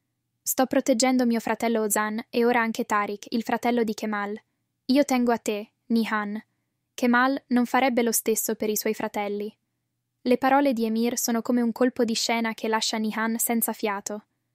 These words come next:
Ma la rivelazione è solo l'inizio di una serie di eventi che cambieranno tutto.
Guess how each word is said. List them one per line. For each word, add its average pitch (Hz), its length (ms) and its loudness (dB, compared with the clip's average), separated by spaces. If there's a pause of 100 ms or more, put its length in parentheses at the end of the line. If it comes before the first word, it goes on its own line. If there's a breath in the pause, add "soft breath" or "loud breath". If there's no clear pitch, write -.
(440)
Ma 247 120 2
la 247 80 6
rivelazione 262 800 0
è 240 80 -4
solo 269 280 2
l'inizio 240 540 0
di 220 100 -4
una 220 140 -4
serie 247 380 0
di 214 100 -2
eventi 226 400 -2
che 233 140 -6
cambieranno 220 580 -2
tutto. 208 520 -10